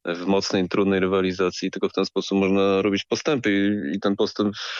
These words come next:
po prostu nie jest, nie jest żadnym przypadkiem, no, po prostu konsekwencją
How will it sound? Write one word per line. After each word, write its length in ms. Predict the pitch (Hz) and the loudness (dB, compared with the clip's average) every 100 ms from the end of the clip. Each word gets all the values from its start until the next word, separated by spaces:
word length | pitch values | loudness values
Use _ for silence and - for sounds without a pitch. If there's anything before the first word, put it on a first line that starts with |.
| - 202 | -10 -6
po 120 | - 117 | -4 -2
prostu 240 | 123 - | 0 2
nie 120 | 127 | 2
jest, 320 | 131 123 - | 2 0 0
nie 120 | 131 131 | 2 4
jest 160 | 123 | 4
żadnym 240 | 131 123 123 | 2 2 0
przypadkiem, 520 | - 151 143 - 98 | 0 0 0 0 0
no, 120 | 92 | 0
po 140 | 98 | 0
prostu 500 | 92 98 - 98 98 98 | 0 -2 0 2 2 2
konsekwencją 680 | 98 92 98 101 98 101 | 0 0 -2 -2 0 0